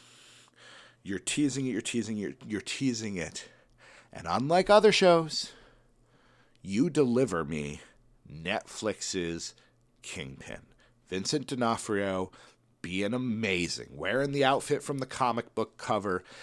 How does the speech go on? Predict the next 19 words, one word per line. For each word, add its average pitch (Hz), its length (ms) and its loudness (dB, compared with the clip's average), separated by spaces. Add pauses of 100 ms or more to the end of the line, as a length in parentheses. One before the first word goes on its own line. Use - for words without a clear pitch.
(160)
and 95 180 -4
he's 104 240 -4
great. 95 440 -4
And 87 80 -4
I 107 160 -2
don't 175 180 4
want 170 260 8
to 190 40 4
hear 175 460 6
anybody 156 520 4
tell 165 340 6
me 127 340 2 (320)
that 107 160 -2
this 110 200 0
is 117 140 -4
a 110 60 0
watered-down 147 960 2
version 127 680 2 (340)
of 113 400 2